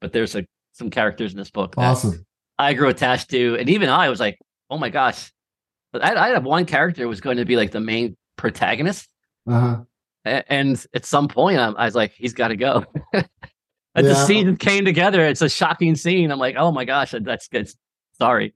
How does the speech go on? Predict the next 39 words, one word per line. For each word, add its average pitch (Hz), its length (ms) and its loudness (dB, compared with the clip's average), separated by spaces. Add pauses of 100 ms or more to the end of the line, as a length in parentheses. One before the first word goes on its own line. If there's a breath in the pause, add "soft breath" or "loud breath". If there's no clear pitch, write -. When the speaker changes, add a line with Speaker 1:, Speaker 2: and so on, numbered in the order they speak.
(200)
Speaker 1:
<laughs> - 320 -8
Speaker 2:
I'm, 160 200 2
I'm 170 160 4
like 175 160 4
the 143 80 0
cartoon, 160 480 2
you 135 60 4
know, 131 60 0
I 131 80 0
got 131 160 0
the 135 100 -2
little 123 200 0
angel 139 340 2
on 131 140 0
Speaker 1:
Yeah. 131 80 0
Speaker 2:
one 139 160 0
shoulder 127 520 0
and 131 100 2
I 127 60 2
got 127 140 0
the 123 80 0
devil 127 200 2
Speaker 1:
Yeah. 127 100 4
Speaker 2:
on 120 100 0
the 135 80 0
other. 131 200 0
And 117 100 -2
I'm 110 80 -4
like, 113 240 -6
"Well, 123 200 -6
okay, 110 200 -6
what, 113 140 -2 (100)
what 107 140 -6
am 107 80 -6
I 107 80 -4
gonna 101 180 -4
do?" 117 200 2
And 113 100 0
Speaker 1:
Yeah. 104 100 -4